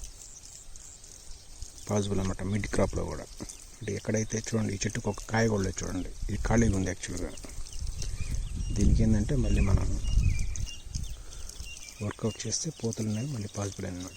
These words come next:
చూడండి, so దాదాపుగా అన్ని రకాల పూతలు అనేవి వచ్చాయి చూడండి, మీరు గమనించండి. So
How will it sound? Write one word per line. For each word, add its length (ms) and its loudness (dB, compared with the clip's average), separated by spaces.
చూడండి, 320 -14
so 180 -16
దాదాపుగా 480 -12
అన్ని 260 -6
రకాల 280 -8
పూతలు 300 -8
అనేవి 420 -8
వచ్చాయి 320 -4
చూడండి, 320 -6
మీరు 140 -10
గమనించండి. 520 -2
So 140 -10